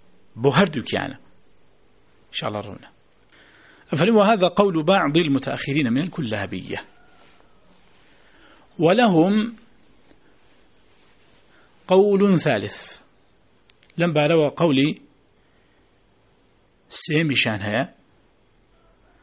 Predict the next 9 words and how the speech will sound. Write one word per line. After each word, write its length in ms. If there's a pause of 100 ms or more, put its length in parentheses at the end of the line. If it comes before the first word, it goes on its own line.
(280)
ولهم، 420
يعني 200
وللكلابية. 1040 (960)
و 80
لە 100
هەندێک 280
لە 320 (220)
مەطبوعاتەکانە: 920
"ولهم 540